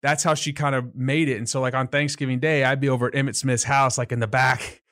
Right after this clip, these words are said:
<laughs> cleaning, you know, scrubbing stuff. And then he'd walk by, you know, but that was kind of our thing, you know, is we all worked hard. How do you, as somebody that had to bring yourself up, so to speak, translate that to your kids who aren't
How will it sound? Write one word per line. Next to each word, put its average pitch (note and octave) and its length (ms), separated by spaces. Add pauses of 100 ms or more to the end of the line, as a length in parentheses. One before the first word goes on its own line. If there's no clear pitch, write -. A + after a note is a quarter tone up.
<laughs> - 180
cleaning, D3+ 640
you E3 140
know, C3+ 320
scrubbing D#3 420
stuff. D3+ 320
And C#3 120
then C3 200 (260)
he'd F#3 180
walk D#3 280
by, C#3+ 300
you E3 80
know, D3 120
but D3 140
that F3+ 140
was E3+ 120
kind D3+ 200
of C3 80
our C3 100
thing, D#3 360
you B2+ 80
know, C3 180
is C3 80
we C3+ 220
all C3 480
worked A#2+ 300
hard. C3 440 (1080)
How A#3 320
do C4 100
you, D3 760 (220)
as C#3+ 140
somebody D#3+ 300
that C#3 120
had D3 320
to C3 180 (100)
bring C3 400
yourself B2 560
up, A2 300 (560)
so C#3 160
to A#2+ 60
speak, A2+ 460 (280)
translate D3+ 440
that C3 180
to C3 80
your A#2 100
kids G#3 460
who C#3+ 140
aren't A3 220